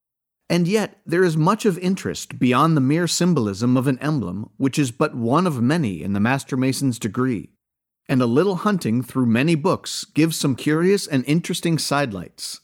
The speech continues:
of which the following short talk are but hints of what may be had by him who will spend the time. The ark of the anchor and ark is, of course, the Ark of Noah, and not the Ark of the Covenant,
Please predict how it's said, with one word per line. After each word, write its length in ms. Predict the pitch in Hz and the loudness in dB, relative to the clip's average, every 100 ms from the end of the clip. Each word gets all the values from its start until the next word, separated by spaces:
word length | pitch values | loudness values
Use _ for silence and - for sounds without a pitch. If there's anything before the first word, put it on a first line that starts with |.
| - | 0
of 200 | 147 170 | 2 4
which 260 | 190 185 | 0 0
the 100 | - | -6
following 520 | 127 - 156 196 185 170 | -4 0 0 2 0 0
short 340 | - 180 165 | 0 -4 -4
talk 380 | 185 143 90 - | -4 -4 -4 -6
are 120 | 127 | -4
but 240 | 127 147 - | -2 -2 -4
hints 440 | - 180 95 - | -4 -2 -2 -6
of 140 | 107 101 | -6 0
what 180 | 127 | 0
may 220 | 131 127 160 | 2 2 2
be 140 | 175 | 0
had 440 | 156 175 95 82 | -2 -2 -4 -6
by 140 | - 113 | -6 -2
him 280 | 113 160 143 | 0 2 2
who 100 | 151 | 2
will 160 | 135 | 0
spend 400 | 113 - 160 156 | -4 -2 -2 0
the 20 | |
time. 560 | 147 151 139 95 - - _ _ _ _ _ _ _ _ _ _ _ _ | -2 -4 -4 -6 -10 -16 _ _ _ _ _ _ _ _ _ _ _ _
The 220 | - 127 - | 0 0 2
ark 460 | 180 131 - - _ _ | 0 -2 -6 -20 _ _
of 160 | - 127 | -2 2
the 160 | 135 - | 2 0
anchor 380 | 120 156 175 151 | -2 -2 0 0
and 120 | 143 | 0
ark 440 | 147 110 87 - _ _ | -2 -4 -6 -16 _ _
is, 140 | 147 147 | 0 0
of 140 | 147 | -2
course, 260 | - 202 - | 0 0 0
the 160 | 170 | -4
Ark 300 | - 147 - | -2 -2 -2
of 100 | 123 | -2
Noah, 400 | 113 113 90 - _ _ _ _ | 0 0 -2 -8 _ _ _ _
and 160 | 131 127 | 0 2
not 240 | 147 190 | 2 0
the 140 | 160 156 | -2 0
Ark 260 | 135 147 | 0 -2
of 120 | 131 | -4
the 60 | 120 | -8
Covenant, 580 | - 131 92 82 - | -4 -4 -4 -8 -12